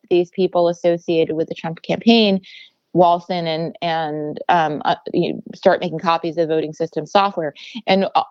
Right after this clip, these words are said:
what the, in the documents that were, um, pro-, pres-, uh, provided to the Coalition for Good Governance and the other plaintiffs in this longstanding lawsuit, um, included, um, evidence that copies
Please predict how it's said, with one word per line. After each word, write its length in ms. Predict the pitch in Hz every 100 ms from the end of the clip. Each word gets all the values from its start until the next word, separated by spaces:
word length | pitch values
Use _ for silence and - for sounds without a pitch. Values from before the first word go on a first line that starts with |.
| -
what 340 | 214 220 233
the, 260 | 220 208 196
in 220 | - 202
the 80 | 196
documents 640 | 214 214 254 247 202 175
that 240 | 190 180 185
were, 420 | 185 175 165 -
um, 260 | 175 165 165 -
pro-, 160 | 180 - -
pres-, 320 | 185 170 - _
uh, 80 | -
provided 580 | 165 190 202 214 208 170
to 160 | - 180
the 80 | 180
Coalition 520 | 175 175 165 - 165
for 140 | 175
Good 160 | 160 170
Governance 500 | 180 175 180 170 156
and 120 | 165
the 60 | 165
other 180 | 165 165
plaintiffs 500 | - 175 170 170 -
in 160 | 170 165
this 260 | 160 151 - _ - _ _ _ -
longstanding 680 | 185 175 165 190 165 160
lawsuit, 760 | 156 180 202 240 - 170 156 151 _ _ _ _ _ -
um, 360 | 190 170 165 - -
included, 720 | 196 - 247 254 254 214 185 _ _ _ _ _ -
um, 220 | 196 175 -
evidence 480 | 214 220 196 180 _
that 260 | 190 180 -
copies 600 | - 226 240 247 240 196